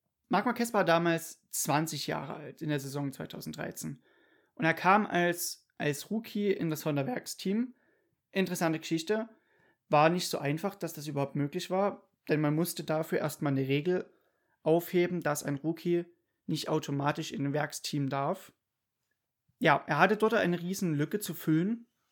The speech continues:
Ich meine, Casey Stoner hat das Team nach zwei Jahren verlassen, ist in den Ruhestand gegangen. Und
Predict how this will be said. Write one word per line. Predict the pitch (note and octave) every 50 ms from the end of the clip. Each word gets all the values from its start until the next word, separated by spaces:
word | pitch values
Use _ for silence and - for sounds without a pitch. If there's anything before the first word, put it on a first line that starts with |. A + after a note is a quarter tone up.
| _ -
Ich | - E3 -
meine, | E3+ D#3+ D#3 D#3
Casey | - D#3+ D3+ C#3+ C#3+
Stoner | - - D#3 D3+ D#3+ E3 D3+
hat | D3 C#3+ - - - -
das | D#3 C#3 -
Team | - - D#3 D#3 D#3
nach | D3 C#3 -
zwei | - - D#3 D3 C#3+
Jahren | C#3 C#3 C#3+ C#3 C#3 C#3 - _ _ _ _ _ _ _ _ _ _ _
verlassen, | _ - D3 C#3 C3+ C#3 C#3+ - G3+ G#3 G3+ G3 - - _
ist | - D3 -
in | - C#3+ C#3 C3+ C3+ C3+ C3+
den | C#3 C#3
Ruhestand | D3 E3 E3 - - E3+ E3+ E3+
gegangen. | - D#3 D3 D3 D3+ E3+ G3 - _ _ _ _ _ _ _ _ _ _ _ _ _
Und | - F3+ G3 A3+ A3+ - -